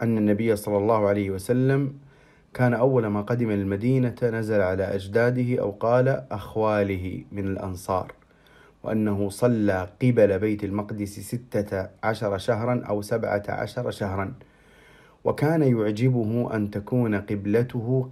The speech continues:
قبل البيت، وأنه صلى أول صلاة صلاها صلاة العصر، وصلى معه قوم، فخرج رجل ممن صلى معه فمر على أهل مسجد وهم راكعون، فقال: "أشهد بالله،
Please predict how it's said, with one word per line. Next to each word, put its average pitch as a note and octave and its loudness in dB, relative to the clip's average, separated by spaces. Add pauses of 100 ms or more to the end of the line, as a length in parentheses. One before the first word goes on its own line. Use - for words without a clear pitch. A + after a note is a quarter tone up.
قبل C3 8
البيت، G2 0 (760)
وأنه A2 2
صلى G2 0
أول G2 0
صلاة G2+ 0 (220)
صلاها G#2+ 0
صلاة A2 -2
العصر، G#2 -2 (800)
وصلى A#2 2
معه G#2 2
قوم، G#2 2 (560)
فخرج C3 2
رجل A2+ 6
ممن G#2 4
صلى G2+ 0
معه F#2+ -2
فمر F#2+ -2
على F#2 2
أهل F#2+ -4
مسجد G2+ -4
وهم G#2 0
راكعون، F#2 -4 (540)
فقال: A2 2
"أشهد G#2+ -2
بالله، F#2+ -2